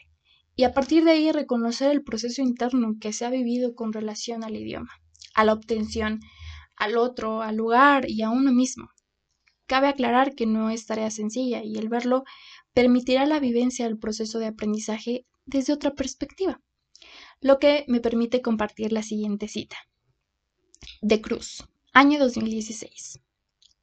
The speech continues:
Es el reconocimiento de los nombres, rostros y emociones de cada uno mediante técnicas educativas que muevan las emociones y la memoria corporal, del acompañamiento como seres afectivos que somos, impactados por el entorno y al mismo tiempo activos en él,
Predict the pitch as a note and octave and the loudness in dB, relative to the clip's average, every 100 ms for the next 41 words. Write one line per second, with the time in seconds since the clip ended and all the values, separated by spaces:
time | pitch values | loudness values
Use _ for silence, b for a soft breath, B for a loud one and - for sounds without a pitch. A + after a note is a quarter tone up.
0 | - D#4 A4+ G#4+ D4 A3 G#3+ G#3+ G#3+ A3 | 0 2 2 0 0 0 0 0 2 2
1 | A#3 A#3 A#3 A3 G#3+ A3+ B3 B3+ A#3+ B3 | 2 0 -2 -2 -2 0 4 4 2 -2
2 | - _ - C4 D4 C4+ C4+ C4+ A#3 A3 | -4 _ 0 2 2 2 0 0 -2 -2
3 | A3 C4 C4 B3+ A3+ A3+ A#3 A#3+ A3+ A3+ | -2 -2 0 0 -4 -2 -2 0 -2 -2
4 | A3 A3 A3+ A3 A3 A3 B3 B3 B3+ B3+ | -2 -2 -2 -2 -2 -4 -4 -2 -2 -2
5 | A#3+ - A3 A3 G#3+ A3 C#4 A#3 A#3 - | -6 -6 -6 -4 -6 -2 0 0 -4 -12
6 | B B B B A#3 B3+ C#4+ D4+ A#3+ A3 | B B B B 4 6 6 4 2 2
7 | G#3 G#3 A#3+ B3 A#3 A#3 A3 G#3+ G#3+ G#3+ | 0 0 0 2 0 0 -2 0 0 0
8 | G#3 G#3+ G3+ G#3 G#3 - A#3 B B - | 0 -2 -6 -6 -8 -6 -10 B B 0
9 | A3 G#3+ A3 G#3+ A3 G#3+ G#3+ A3+ B3+ A#3 | 2 2 0 -2 0 0 0 0 0 -2
10 | A3+ A3 A3 B3 C4 A#3+ G#3+ G#3+ - A3+ | -2 -2 0 0 -2 -2 -10 -12 -6 -4
11 | A3+ - - - A3+ - - - - A3 | -4 -6 -10 -10 -10 -12 -14 -10 -2 -2
12 | A3 G#3 - A#3+ C4+ C4+ A3+ G#3 G#3 G#3 | -2 -10 -2 2 2 0 -4 -2 -2 -2
13 | A3 A#3 A3 A3 A3+ A#3+ C4 C#4 C4+ B3 | -2 -2 -2 -4 -4 -4 -4 -4 -2 -2
14 | B3 A#3 - A#3 G#3+ G#3+ G#3 G3+ | -4 -8 -6 -2 -2 -4 -8 -8